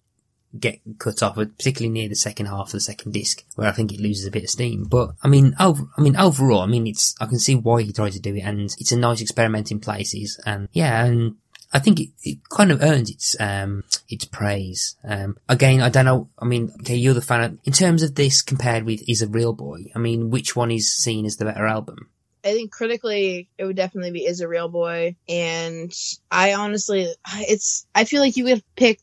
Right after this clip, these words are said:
Speaker 2: three Say Anything fans and they'd have three different opinions to this question.
Speaker 1: <laughs>
Speaker 2: 'Cause there's, he's got such a breadth of albums at this point. Um,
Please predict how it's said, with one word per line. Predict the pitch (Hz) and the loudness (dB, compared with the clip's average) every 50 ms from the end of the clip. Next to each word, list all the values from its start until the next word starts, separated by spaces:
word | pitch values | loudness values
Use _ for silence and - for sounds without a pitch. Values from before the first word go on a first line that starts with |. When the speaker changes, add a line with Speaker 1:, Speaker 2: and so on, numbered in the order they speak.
| _ _ - | _ _ -6
Speaker 2:
three | 247 214 220 214 208 208 | -2 2 2 4 4 2
Say | 202 - 202 185 185 | 2 2 4 4 4
Anything | 185 190 190 185 196 180 180 | 4 4 2 0 -4 -6 -4
fans | - 175 170 170 175 170 | -2 -2 -2 -2 -2 -4
and | 175 170 | -4 0
they'd | 175 175 180 | 0 0 0
have | 180 175 175 | 0 -4 -6
three | - 175 185 180 | -6 -4 -4 -2
different | 180 175 - 180 170 | -2 -4 -4 -6 -4
opinions | 175 180 165 170 170 170 175 175 | -2 -2 -2 -2 -2 -4 -4 -2
to | 180 | -2
this | 170 165 - | -2 -2 -2
question. | - 160 165 - - 180 196 196 - _ _ _ _ _ _ _ _ - | -4 -6 -6 -4 -4 -4 -4 -4 -8 _ _ _ _ _ _ _ _ -6
Speaker 1:
<laughs> | |
Speaker 2:
'Cause | 131 135 143 185 160 135 139 131 - 139 131 - 127 - 190 180 180 180 175 - _ _ _ _ _ _ - | -6 4 6 6 6 8 6 4 6 4 2 2 6 8 10 10 10 8 4 -2 _ _ _ _ _ _ -2
there's, | 214 214 202 202 196 - - | 0 2 2 2 2 0 -4
he's | 202 208 226 208 214 | -2 -2 -2 0 0
got | 220 196 185 190 | 0 0 0 0
such | - 214 - | -4 -4 -4
a | 220 196 | -4 -4
breadth | 190 - 175 175 180 - - | -2 -2 -2 -2 -2 -2 -4
of | 180 175 | -2 -2
albums | 160 160 165 175 185 190 202 202 | -2 -2 0 0 0 0 0 -2
at | 190 175 | -2 -4
this | 196 202 - | -4 -6 -4
point. | - 240 233 233 226 226 226 - - _ - | -4 -4 -2 -2 -2 -2 -4 -6 -8 _ -2
Um, | 190 190 185 175 175 170 170 170 170 | -2 0 0 -2 -2 -4 -6 -8 -12